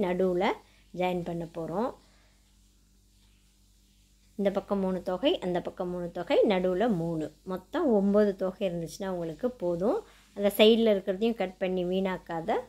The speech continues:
சைடுலலாம் வச்சு நம்ம கட்டிட்டோம். ஒரு, இது ஒரு நியூ டிசைனுங்க, சூப்பரா இருக்கும்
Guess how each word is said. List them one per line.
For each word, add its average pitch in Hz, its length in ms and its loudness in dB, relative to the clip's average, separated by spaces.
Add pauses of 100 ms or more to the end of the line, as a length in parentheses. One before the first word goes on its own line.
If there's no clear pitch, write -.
(200)
சைடுலலாம் 180 520 0
வச்சு - 260 -6 (120)
நம்ம 196 260 -2 (600)
கட்டிட்டோம். 175 560 -4 (1080)
ஒரு, 196 180 0 (120)
இது 202 200 2
ஒரு 190 240 4
நியூ 202 160 4 (100)
டிசைனுங்க, 180 540 -2 (600)
சூப்பரா 196 420 -2
இருக்கும் 190 340 -4